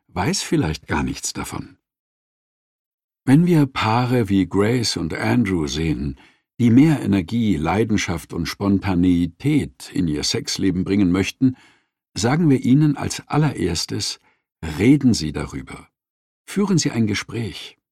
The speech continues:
Sie müssen dazu fähig sein, über Berührung zu sprechen. Wenn Sie nicht daran gewöhnt sind, das offen und direkt zu tun, kann sich das ein bisschen unsicher anfühlen,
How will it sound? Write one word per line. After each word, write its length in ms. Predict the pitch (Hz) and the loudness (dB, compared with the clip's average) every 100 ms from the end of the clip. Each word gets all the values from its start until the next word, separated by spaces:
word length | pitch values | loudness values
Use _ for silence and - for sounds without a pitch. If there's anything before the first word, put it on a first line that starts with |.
| _ _ _ _ _ - | _ _ _ _ _ -8
Sie 100 | - | 2
müssen 340 | 110 175 - 143 | 6 6 4 0
dazu 300 | 101 - 87 | -2 -6 -6
fähig 400 | - 139 131 - | 0 2 2 0
sein, 360 | 107 104 104 - - | -2 -2 -2 -6 -4
über 240 | 110 101 | 0 0
Berührung 840 | 95 98 85 104 120 110 113 104 - _ | -2 -2 2 4 4 2 -2 -4 -10 _
zu 180 | - 104 | -8 -8
sprechen. 580 | - - 135 - - - _ _ _ _ _ _ _ _ _ - | -6 -6 -6 -6 -12 -18 _ _ _ _ _ _ _ _ _ -4
Wenn 160 | 95 87 | 0 4
Sie 120 | 98 | 4
nicht 220 | 110 - | 4 2
daran 280 | 95 95 87 | 0 2 2
gewöhnt 420 | 85 80 82 87 | 0 0 -2 -2
sind, 320 | - 139 135 | -2 -2 -2
das 260 | 80 - - | -6 -8 -6
offen 280 | 117 - 104 | -6 -4 -4
und 160 | 90 | -2
direkt 320 | 92 104 104 | -4 -6 -8
zu 140 | - 98 | -10 -10
tun, 440 | - 113 95 127 - - _ _ _ | -4 0 0 0 -6 -20 _ _ _
kann 200 | - 117 | 0 2
sich 160 | 160 - | 2 -2
das 440 | 143 - - - - | -4 -4 -8 -12 -4
ein 180 | 120 | -2
bisschen 380 | 120 165 - 131 | 0 0 2 0
unsicher 720 | - 170 190 120 104 127 117 | 2 2 4 4 0 -4 -2
anfühlen, 640 | 156 117 - - 87 76 | 0 0 -2 -2 0 0